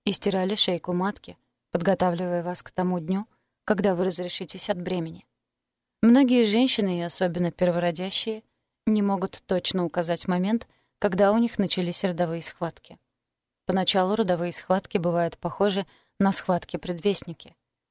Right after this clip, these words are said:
Впоследствии женщина, конечно, может оглянуться назад и сказать: "Да, они начались именно тогда". После начала активной фазы родов у вас уже не должно оставаться сомнений, что все это закончится появлением ребенка на свет.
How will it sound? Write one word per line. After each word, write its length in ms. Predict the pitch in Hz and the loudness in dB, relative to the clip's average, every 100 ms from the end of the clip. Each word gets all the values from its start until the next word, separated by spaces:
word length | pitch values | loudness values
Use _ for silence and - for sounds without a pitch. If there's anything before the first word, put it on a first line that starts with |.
| _ _ | _ _
Впоследствии 760 | - 185 - 175 - - 214 | -2 -2 0 -2 -2 -2 0
женщина, 460 | 185 185 180 202 190 | 2 2 0 -2 0
конечно, 420 | 180 175 160 170 | 0 0 -2 -2
может 340 | 175 240 233 | 0 0 0
оглянуться 520 | 165 175 170 165 - | -2 -2 -2 -2 -2
назад 320 | 175 165 208 190 | 0 2 0 -2
и 40 | |
сказать: 520 | - 175 165 160 - _ _ _ _ _ | -4 -4 -4 -6 -12 _ _ _ _ _
"Да, 320 | 208 196 202 | -2 0 2
они 200 | 254 220 | 2 2
начались 460 | 180 160 175 190 - | 0 -2 -2 -4 -2
именно 240 | 175 165 | -2 -2
тогда". 380 | 156 185 170 156 - _ _ _ _ _ _ | -2 -4 -4 -10 -14 _ _ _ _ _ _
После 280 | 185 180 190 | -2 0 2
начала 400 | 180 170 185 170 | 0 0 2 2
активной 440 | 165 - 175 170 | 0 -2 -2 -2
фазы 320 | 160 170 156 170 | -2 -2 0 0
родов 360 | 170 202 - _ _ _ _ | 0 -2 -8 _ _ _ _
у 60 | 202 | 0
вас 200 | 185 196 | 2 2
уже 200 | 185 196 | 0 0
не 100 | 196 | 2
должно 400 | 214 208 208 165 | 2 2 2 2
оставаться 460 | - 156 156 - | 0 -2 -2 -4
сомнений, 580 | 156 160 165 190 208 165 - _ _ - | -4 -2 -2 -2 -2 -4 -10 _ _ -4
что 180 | - | -2
все 180 | 185 - | -2 2
это 240 | 175 175 214 | 0 2 2
закончится 560 | 208 180 165 160 - | 2 2 -2 -4 -8
появлением 580 | - 165 156 170 185 202 | -4 -4 -2 -4 -2 -2
ребенка 460 | 202 165 160 147 165 | -2 -2 -2 -4 -6
на 80 | |
свет. 300 | 165 - 156 | -6 -8 -12